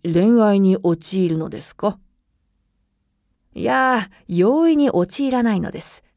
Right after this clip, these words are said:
しかし、ある二月の晩、達夫は急に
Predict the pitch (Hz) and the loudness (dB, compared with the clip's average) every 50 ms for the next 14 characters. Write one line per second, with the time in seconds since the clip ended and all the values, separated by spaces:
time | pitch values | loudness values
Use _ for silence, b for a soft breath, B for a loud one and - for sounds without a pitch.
0 | _ _ _ _ _ _ _ _ _ _ _ _ - - - 262 254 - - 170 | _ _ _ _ _ _ _ _ _ _ _ _ -14 -8 -4 -4 -4 -2 -2 -6
1 | 165 165 b b b b - - 165 214 311 330 269 175 156 147 160 180 247 302 | -6 -8 b b b b -4 -2 0 0 0 0 -2 -2 -2 -2 -2 -2 0 -2
2 | 294 - - - 156 143 143 - 143 143 143 151 151 - _ _ _ _ _ _ | -2 -4 -6 -8 -8 -8 -8 -10 -12 -10 -10 -12 -14 -16 _ _ _ _ _ _
3 | _ _ _ _ _ _ _ _ - - 202 170 165 - - 226 214 202 202 196 | _ _ _ _ _ _ _ _ -10 -6 -6 -6 -6 -4 -4 -4 -2 -2 0 0
4 | 185 196 196 190 - - - 160 170 185 233 294 311 302 285 269 262 - | 0 -2 -4 -6 -14 -12 -6 -4 -2 0 0 0 -2 -2 -4 -4 -4 -6